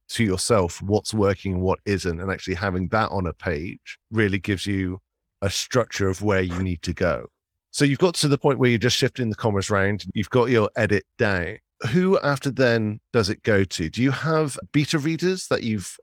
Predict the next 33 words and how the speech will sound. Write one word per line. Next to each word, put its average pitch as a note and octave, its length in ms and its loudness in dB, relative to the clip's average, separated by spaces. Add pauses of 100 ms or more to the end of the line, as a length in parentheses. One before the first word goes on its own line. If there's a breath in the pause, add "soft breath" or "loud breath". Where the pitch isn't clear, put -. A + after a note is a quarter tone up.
gathered G2+ 360 0
and F#2 120 -2
trust? - 540 -4
Does G2+ 160 -2
it F#2+ 60 -10
go A2 80 0
straight A2+ 320 0
to G2+ 420 0
an G2 220 0 (160)
editor F3 520 0
or G#2 160 0
your F#2 220 -2
agent, C#3+ 580 0
or A2 260 0 (420)
does G2 120 -2
your F#2 100 4
wife C3 340 2
get C3+ 160 2
a D3 80 2 (180)
pass C3 380 0
over C3+ 260 2
it - 220 -2
before A#2 240 2
it A2+ 80 -2
goes A#2 240 4
out A#2 160 4
of A2+ 40 -4
the A2 80 0
house? A#2+ 460 -2
Who E3+ 140 4
reads D#3+ 280 0
it - 100 -4
next? - 500 -8